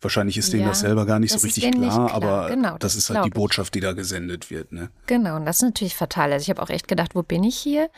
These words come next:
Speaker 2: Ähm, und, äh, werde das auch beobachten, was am Sonntag passiert. Da ist ja in Berlin wieder großes, äh, riesiges Event auf dem,
Speaker 1: Mhm.
Speaker 2: ähm, am Brandenburger Tor mit Konzerten und, äh, Sat eins und Pro sieben wird übertragen und,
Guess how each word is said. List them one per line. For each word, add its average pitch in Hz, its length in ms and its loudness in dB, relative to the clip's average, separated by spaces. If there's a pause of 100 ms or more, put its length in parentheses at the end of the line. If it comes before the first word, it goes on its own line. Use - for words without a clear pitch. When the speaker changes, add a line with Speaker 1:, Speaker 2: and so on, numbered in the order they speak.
(540)
Speaker 2:
Ähm, 196 560 2
und, 185 400 0
äh, 175 340 0
werde 180 240 4
das 170 300 0
auch 175 220 0 (200)
beobachten, 185 580 0
was 170 160 0
am 165 120 0
Sonntag 202 360 0
passiert. 214 380 0
Da 185 60 2
ist 165 160 -2
ja 185 60 0
in 165 100 0
Berlin 165 260 2
wieder 214 260 2
großes, 208 760 0
äh, 185 420 -2 (100)
riesiges 185 600 0
Event 180 500 2
auf 180 220 -4
dem, 180 120 2
Speaker 1:
Mhm. 98 380 -6
Speaker 2:
ähm, 175 320 2
am 180 100 0
Brandenburger 175 560 0
Tor 170 220 0
mit 170 280 2 (560)
Konzerten 190 960 2
und, 175 300 -2 (180)
äh, 160 300 0
Sat 175 240 2
eins 185 240 0
und 196 80 0
Pro - 160 -4
sieben 190 340 2
wird 185 140 2
übertragen 190 960 0
und, - 380 -4